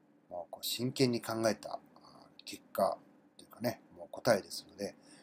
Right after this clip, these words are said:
それに対してね、えー、なんていうの、否定的になってっていうね、そもそもその、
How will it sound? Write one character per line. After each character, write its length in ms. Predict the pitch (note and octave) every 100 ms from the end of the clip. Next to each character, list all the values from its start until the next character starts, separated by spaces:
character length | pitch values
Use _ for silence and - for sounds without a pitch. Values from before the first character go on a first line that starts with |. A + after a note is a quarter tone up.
| -
そ 140 | -
れ 120 | A2 C#3
に 80 |
対 160 | C3+ C3+
し 120 | -
て 80 | -
ね、 180 | G#2 - - - - - - F2
え 320 | E2+ E2+ D2+ - - - -
ー、 40 |
な 80 | G2
ん 20 |
て 120 | -
い 20 | -
う 40 |
の、 60 | - _ _ _ _
否 80 | -
定 180 | A2+ A2+
的 240 | G#2+ -
に 80 | G#2
な 100 | G#2
っ 40 | -
て 180 | -
っ 40 | -
て 160 | -
い 40 | -
う 60 | -
ね、 60 | -
そ 320 | - - D#3+
も 80 | D#3
そ 120 | -
も 60 | E2+
そ 140 | -
の、 220 | - E2